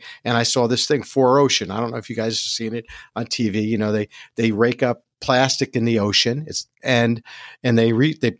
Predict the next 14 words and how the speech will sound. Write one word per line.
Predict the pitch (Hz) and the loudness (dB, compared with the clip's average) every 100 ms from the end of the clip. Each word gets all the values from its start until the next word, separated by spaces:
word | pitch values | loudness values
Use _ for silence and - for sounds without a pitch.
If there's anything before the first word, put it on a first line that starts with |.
| - | -2
make | 127 120 | -2 0
bracelets | 123 110 - 104 - | 0 2 0 -2 -6
out | 101 | -4
of | 101 | -2
it | 123 | -2
and | 113 | 0
they | 117 | -2
resell | 113 120 - 127 143 | 0 0 2 2 2
it. | 143 | 2
And | 110 | -2
I | 110 | -4
thought, | 127 117 | -2 -2
"Wow, | 139 156 | -2 -2
that's," | 117 131 - | -2 -2 -4